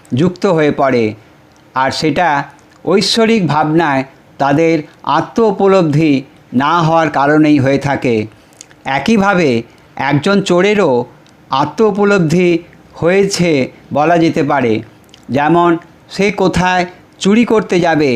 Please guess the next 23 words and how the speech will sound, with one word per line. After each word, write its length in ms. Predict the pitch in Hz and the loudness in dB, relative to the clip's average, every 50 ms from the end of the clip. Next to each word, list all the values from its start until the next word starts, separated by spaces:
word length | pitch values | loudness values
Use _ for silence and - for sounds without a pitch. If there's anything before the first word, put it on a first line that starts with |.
| 113 113 - - - - - - | -2 -4 -6 -16 -20 -20 -8 -4
কোন 180 | 160 185 220 226 202 | -2 2 2 2 2
বাড়িতে 340 | 185 175 170 185 190 185 190 | 2 2 2 0 0 0 0
চুরি 220 | - 156 175 175 175 | 0 2 2 0 2
করতে 280 | - 123 160 170 175 170 | 0 0 -2 0 0 0
যাবে, 320 | 165 165 156 143 147 135 120 113 113 120 - - - - - _ _ - _ _ - - _ - - - - - - - - | 2 2 0 2 0 0 0 0 -2 -4 -10 -18 -20 -20 -20 _ _ -20 _ _ -20 -20 _ -20 -20 -20 -20 -20 -20 -20 -8
কোন 200 | - 170 185 214 233 220 | -4 0 2 2 2 2
সময়ে 500 | - - 196 196 202 208 202 196 165 135 120 117 - - - _ _ _ _ - - - - - - | 2 0 0 2 2 2 2 2 2 0 0 -2 -4 -8 -16 _ _ _ _ -20 -20 -20 -20 -10 -6
যাবে 380 | 123 151 151 156 156 165 175 151 131 123 123 - - - _ | -2 0 0 0 2 0 0 0 0 -2 -2 -6 -14 -8 _
ইত্যাদি। 560 | 165 165 156 - - 170 151 135 123 120 107 107 107 - - - - - - - - - - - - - | -2 -2 -2 -2 -2 -2 0 2 2 0 0 -2 -4 -10 -18 -20 -20 -20 -20 -20 -20 -20 -20 -20 -20 -6
কিন্তু 380 | - 185 208 233 226 196 220 156 127 117 113 - - - - - - - - | -2 0 2 2 2 2 2 0 0 0 -2 -6 -12 -20 -20 -20 -20 -20 -10
চোরের 380 | - - 180 185 202 220 240 247 - | -2 0 2 2 2 2 2 2 0
আত্মোপলব্ধি 920 | 165 170 175 - - 247 240 208 226 226 220 220 202 180 160 165 180 160 135 127 117 - - - - _ _ - | 0 0 -2 -2 -2 -2 0 0 2 2 2 2 2 0 0 0 0 2 2 0 -2 -4 -8 -16 -20 _ _ -4
যদি 340 | 123 156 170 165 180 185 180 180 180 175 - - - _ _ _ _ | -2 0 0 2 2 0 0 0 -2 -4 -6 -14 -20 _ _ _ _
ঐশ্বরিক 540 | 175 196 226 - - - 240 233 240 247 208 170 | 0 0 0 0 0 0 0 2 2 2 0 0
ভাবনায় 440 | 151 160 175 165 170 190 190 190 160 | 0 0 0 0 0 0 0 0 0
হতো, 300 | 156 170 170 170 - 185 139 123 113 - - - - _ _ - _ - | 0 0 -2 0 0 0 0 0 -2 -4 -8 -16 -20 _ _ -20 _ -4
তাহলে 440 | 147 143 151 170 196 202 190 160 131 120 113 - - - - - | -2 0 0 0 0 0 0 0 0 0 -2 -4 -10 -20 -20 -12
সে 180 | - - 185 185 | -6 -2 -2 -2
চোর 280 | 180 180 - 190 208 226 214 | -2 0 0 2 2 2 2
না 160 | 214 208 196 185 | 2 2 2 2
হয়ে 280 | 165 151 170 170 147 131 120 117 - - - - _ _ - | 2 2 2 2 2 0 0 -2 -6 -14 -20 -20 _ _ -14
সাধু 400 | - - - 185 180 175 208 208 | -10 -4 -2 0 2 4 4 4
হতো। 340 | 175 175 151 123 - 123 | 4 2 0 0 0 0